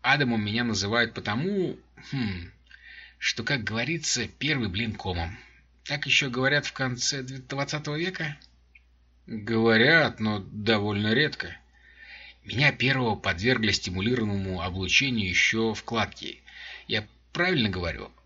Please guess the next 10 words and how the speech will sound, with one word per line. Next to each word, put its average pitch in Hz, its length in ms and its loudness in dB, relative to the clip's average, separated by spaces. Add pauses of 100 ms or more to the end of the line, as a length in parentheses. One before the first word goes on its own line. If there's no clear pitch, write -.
(560)
У 131 140 -4
яйцеклеток 131 680 2 (240)
бывает 143 680 -4 (480)
кладка? 95 440 -2 (720)
У 107 80 -6
меня 180 240 6
временные 185 420 6
трудности 160 560 2
с 123 160 0
лексикой 110 560 -2